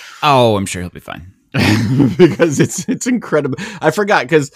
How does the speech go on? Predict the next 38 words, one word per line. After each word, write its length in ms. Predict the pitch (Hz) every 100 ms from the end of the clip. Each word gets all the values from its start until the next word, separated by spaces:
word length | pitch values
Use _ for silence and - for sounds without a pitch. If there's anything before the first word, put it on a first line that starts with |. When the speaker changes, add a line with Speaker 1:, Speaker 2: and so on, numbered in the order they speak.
| -
Speaker 2:
it's 140 | 156 151
not 160 | 226
even, 140 | 233 208
like, 120 | 170
Resident 440 | 131 147 127 135 131
Evil, 180 | 127 123
like, 160 | 113 113
scary 480 | - 123 117 113
shoot 280 | 110 - 127 -
things. 200 | 113 110
It's 220 | 117 -
like 220 | 127 107 - _
they 100 | - 170
really 280 | 196 175
go 340 | 135 113 127 120
for 140 | 110
the 100 | 113
gore. 480 | 104 98 101 120 123 _ _ _ _ -
Speaker 1:
Right, 300 | 123 98 -
right, 120 | 95
right, 240 | 87 80
right. 180 | 73 76
Speaker 2:
In 80 | 147
Evil 260 | 147 139 143
Within, 380 | 143 143 151 -
it's 160 | 123
like 140 | 135 113
they 120 | 117
really 260 | 120 120 120
push, 420 | - 107 - -
like, 180 | 98 104 - _
some 400 | - - 104 104
weird 400 | 98 101 104 107
horror 640 | 104 - 104 104 101 98 107
heavy 320 | 107 92 107
gore 360 | 101 90 104
<laughs> 120 | 120 -
stuff, 280 | - 247